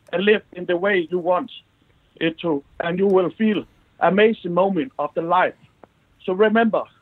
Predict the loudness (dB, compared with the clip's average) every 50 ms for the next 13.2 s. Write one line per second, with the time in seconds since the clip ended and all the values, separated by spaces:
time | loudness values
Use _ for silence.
0 | _ _ _ _ _ _ _ _ _ _ _ _ -12 -8 -2 -2 -2 -2 -2 -6
1 | -6 -4 -4 -4 -4 -2 -2 -2 -2 -2 _ -16 -18 -18 -18 -20 _ _ _ _
2 | _ 0 0 0 0 -2 -4 -2 -2 -2 -2 -4 -8 -8 -4 -4 -4 -4 -4 -8
3 | -10 _ _ -4 0 2 2 2 2 -2 _ _ _ _ -6 -2 0 2 2 4
4 | 2 2 0 -4 _ _ _ -20 -18 -18 -20 _ _ -10 -6 -4 -4 -6 -6 -10
5 | -16 _ -8 -6 -4 -4 -4 -4 -4 -8 -6 -8 -8 -8 -8 -12 -18 -18 -18 -20
6 | -20 _ _ -20 _ _ _ _ _ _ _ _ _ _ _ -2 -2 -2 -2 -6
7 | -10 _ _ _ _ _ _ _ _ _ _ _ _ _ _ _ _ -8 -4 -4
8 | -4 -6 -6 -12 -20 _ _ _ _ _ _ _ _ _ _ _ _ _ _ _
9 | _ _ _ _ -20 _ _ _ _ _ _ _ 2 2 2 2 -2 -6 -4 -6
10 | -6 -6 -8 _ -20 -20 -20 _ _ _ -4 -4 -2 0 0 -2 -2 -4 _ _
11 | -2 -2 -2 0 0 -2 -2 -2 -2 -4 _ -10 -6 -4 -2 -2 -2 -4 -4 -8
12 | -8 -14 _ _ _ _ _ _ _ _ _ _ _ _ _ _ _ _ -6 -4
13 | -2 -2 -2 -4